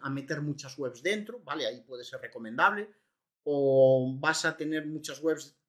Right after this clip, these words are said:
o varias webs de clientes diferentes que quieres aislar entre sí, esa puede ser otra de las necesidades, además de cuando, pues, tienes unas necesidades y tienes que instalar ciertas extensiones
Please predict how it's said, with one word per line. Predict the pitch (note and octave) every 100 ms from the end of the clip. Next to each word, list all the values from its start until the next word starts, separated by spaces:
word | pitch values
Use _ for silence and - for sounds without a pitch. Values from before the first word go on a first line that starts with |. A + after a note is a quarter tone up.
| _
o | C#3 C#3+ C3
varias | C#3+ D#3 D3 C3+
webs | D#3 D3+ C3
de | C3+ -
clientes | - C#3+ D#3+ D#3 D#3
diferentes | D#3 D#3 C3 D#3+ C#3 B2+
que | C3
quieres | A#2+ C#3+ C#3
aislar | C3 D3+ C#3+
entre | B2 A#2
sí, | A2+ G#3+ A3 _ _ _ -
esa | C#3+ C3+
puede | C#3 C3
ser | C3+
otra | B2+
de | B2
las | B2+ B2
necesidades, | A#2 A#2 D3 F3 G#3 _ _ _
además | E3 D#3+ D#3 D3
de | D3+ D3
cuando, | C3+ C#3 D3+ E3 -
pues, | B2 -
tienes | C3 C3
unas | C3 C3 C3+
necesidades | C3+ D3 D3 C#3 C#3+
y | -
tienes | C3 C3
que | C#3
instalar | B2+ C3 C3 C3+ _
ciertas | D#3 C#3 C#3 C3
extensiones | C3+ C3 A#2 D3 D3+ D3+ D#3